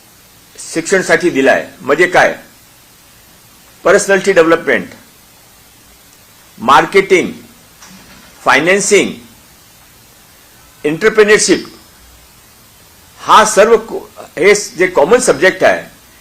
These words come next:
ते प्रत्येक विद्यार्थ्यांना आम्ही शिकवणार आहे. जोपर्यंत त्यांना, त्यांच्या मनामध्ये पुढच्या जीवनामध्ये मला काय काय परिस्थितीचा सामना करू स-, स-, स-, कर-, कर-, जाऊ शकला, जाऊ शकणार आहे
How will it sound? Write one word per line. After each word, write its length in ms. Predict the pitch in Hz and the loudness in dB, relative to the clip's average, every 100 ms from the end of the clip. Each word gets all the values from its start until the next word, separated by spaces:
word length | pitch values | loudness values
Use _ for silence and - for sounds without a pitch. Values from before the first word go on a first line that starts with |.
| - _ | -20 _
ते 60 | 175 | -4
प्रत्येक 460 | 170 160 - 240 185 | -4 -10 0 0 2
विद्यार्थ्यांना 500 | 170 190 - 190 180 | 0 0 0 -2 -2
आम्ही 160 | 180 | -4
शिकवणार 420 | 165 160 170 151 110 | -6 -2 0 2 0
आहे. 140 | 82 - - - _ _ - | -4 -10 -20 -20 _ _ -4
जोपर्यंत 640 | 160 214 175 156 190 190 | 2 2 2 0 0 -2
त्यांना, 520 | 185 170 160 180 170 | -4 0 0 0 -2
त्यांच्या 400 | 147 156 151 180 | -4 -4 -2 -2
मनामध्ये 760 | 160 135 160 160 156 160 165 156 - - _ _ _ _ - | -2 0 0 0 2 2 0 -4 -12 -20 _ _ _ _ -8
पुढच्या 300 | 156 - 190 | -6 2 2
जीवनामध्ये 600 | 139 151 165 165 160 160 | 2 -2 0 0 2 2
मला 280 | 139 147 147 | 2 2 0
काय 240 | 143 147 | 0 -2
काय 340 | 151 160 160 151 - - - - - - - _ _ _ _ _ _ _ _ _ _ _ - - | 2 2 2 -2 -8 -20 -20 -20 -20 -20 -20 _ _ _ _ _ _ _ _ _ _ _ -20 -6
परिस्थितीचा 480 | 147 143 165 160 160 | -2 -2 -2 -4 -6
सामना 360 | 156 139 160 160 | -2 -2 0 -2
करू 220 | 143 156 | -2 -2
स-, 100 | - - - - | -6 -16 -20 -14
स-, 40 | |
स-, 640 | - - - - - - 165 - 147 | -14 -14 -20 -20 -20 -20 -20 -20 -10
कर-, 140 | 131 135 | -8 -8
कर-, 260 | - 110 117 | -10 -18 -6
जाऊ 180 | 123 151 | -2 -2
शकला, 420 | 151 147 147 85 - - - | -2 -4 -2 -2 -6 -20 -8
जाऊ 120 | 127 | -4
शकणार 360 | 143 147 143 147 | -4 -4 -2 0
आहे 240 | 127 120 | 2 2